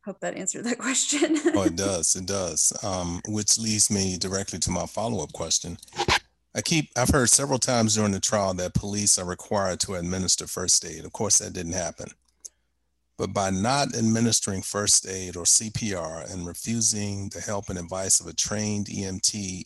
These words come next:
Speaker 2: it, it seems that instead of doing anything that they could to save Floyd's life, they seem to do everything to ensure his death. And then when Officer Chauvin kept his knee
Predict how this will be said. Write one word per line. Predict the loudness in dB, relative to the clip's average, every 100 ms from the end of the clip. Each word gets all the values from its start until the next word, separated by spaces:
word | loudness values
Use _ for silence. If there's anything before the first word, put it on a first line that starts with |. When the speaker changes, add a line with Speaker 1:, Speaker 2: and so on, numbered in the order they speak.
| -10
Speaker 2:
it, | -12 -12
it | -10 2
seems | 4 4 2 0
that | 0
instead | 2 2 2 0
of | -4 -2
doing | -2 -2 -2
anything | 0 -2 -2 -2 0 0 -4 _ _ _ _ _ _
that | -10
they | -8 -8
could | -4 -2 -2
to | 2
save | 6 6 4 -2 -4 -6 -12
Floyd's | -4 -2 0 0 0 0
life, | -4 -8 -12 -8
they | -4 -2 2
seem | 2 4 0 0
to | -2
do | -4 -6 -4
everything | -4 -2 -4 -4 -4 -4
to | -4 -6
ensure | -8 -2 2 2 0 -6
his | -6 -8
death. | -4 -4 -4 -10 _ _ _ _ _ _ _ _ _ _ _ _ _ _ _ -8
And | -2 0
then | 0 0 2 0 -2 -8 _ _ _ _ _ _ _ _ _ _ _
when | -8 -4 -2 -2 -2 -4 -10 _ _ _ _ _ -4
Officer | -2 2 2
Chauvin | 4 2 2 -2 -2 -6
kept | -6 -4 -2 -2
his | -2 -2
knee | 0 0 -2